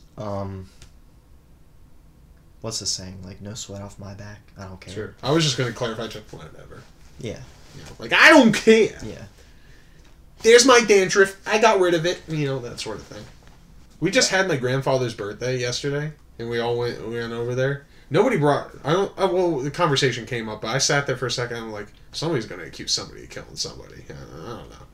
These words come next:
Speaker 1: Somebody is gonna die.
Speaker 2: I don't know.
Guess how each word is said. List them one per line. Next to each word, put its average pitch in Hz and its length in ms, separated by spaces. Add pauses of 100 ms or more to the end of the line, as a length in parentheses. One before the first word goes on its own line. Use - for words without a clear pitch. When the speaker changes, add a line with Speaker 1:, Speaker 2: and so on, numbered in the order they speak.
Speaker 1:
Somebody 107 420
is - 140
gonna - 320
die. 71 460 (1400)
Speaker 2:
I 147 60
don't 117 100
know. 107 100